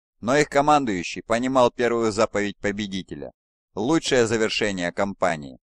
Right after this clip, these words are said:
это когда проигравшая сторона не чувствует себя завоёванной. Железные воины об этой заповеди редко вспоминали. «Завоеватель укрепляет стены, и все склоняются перед ним, как перед освободителем», сказал Форекс,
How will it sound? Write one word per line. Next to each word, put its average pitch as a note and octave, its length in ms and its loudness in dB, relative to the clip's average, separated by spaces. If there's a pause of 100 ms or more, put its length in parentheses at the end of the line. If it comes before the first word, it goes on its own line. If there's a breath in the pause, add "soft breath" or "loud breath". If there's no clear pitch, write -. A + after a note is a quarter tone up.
(120)
это B2 240 0
когда C3 300 2
проигравшая A#2 720 2
сторона A2+ 520 0
не G#2 160 -6
чувствует G#2 540 -6
себя G2+ 260 -2
завоёванной. F2 800 -2 (460)
Железные C3+ 540 2
воины B2 380 2
об F#2 280 -4
этой A#2+ 240 0
заповеди G2 520 0
редко G2 380 -2
вспоминали. F2 680 -8 (360)
«Завоеватель A#2+ 760 2
укрепляет A2+ 640 0
стены, E2 540 -6
и G#2+ 120 -8
все C#3 220 -2
склоняются G2+ 680 -4
перед G#2 340 -8
ним, D#2+ 240 -8
как G2 240 -8
перед A2+ 240 -2
освободителем», G#2 1040 -2
сказал G#2+ 460 0
Форекс, F2+ 500 -2